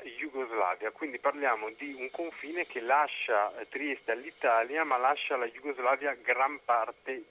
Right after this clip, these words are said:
dell'Istria. Questa linea di confine diventa la linea che separa, eh, la Jugoslavia dal T L T.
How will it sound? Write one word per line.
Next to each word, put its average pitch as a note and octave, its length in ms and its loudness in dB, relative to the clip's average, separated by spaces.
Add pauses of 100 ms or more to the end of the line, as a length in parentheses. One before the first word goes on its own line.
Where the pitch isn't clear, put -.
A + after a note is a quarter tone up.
dell'Istria. G#2 880 -6 (920)
Questa - 840 2 (120)
linea C#3+ 280 -2
di A2 100 -10
confine G3 920 -4
diventa D3 960 0 (140)
la C3 440 4 (120)
linea C3 840 0 (160)
che D3+ 400 -2 (100)
separa, G2+ 840 2 (160)
eh, G#2+ 320 -2
la A#2 460 4
Jugoslavia F3 920 0
dal D3 420 2 (160)
T F3+ 300 -10
L B2+ 320 0 (220)
T. F#2+ 180 -10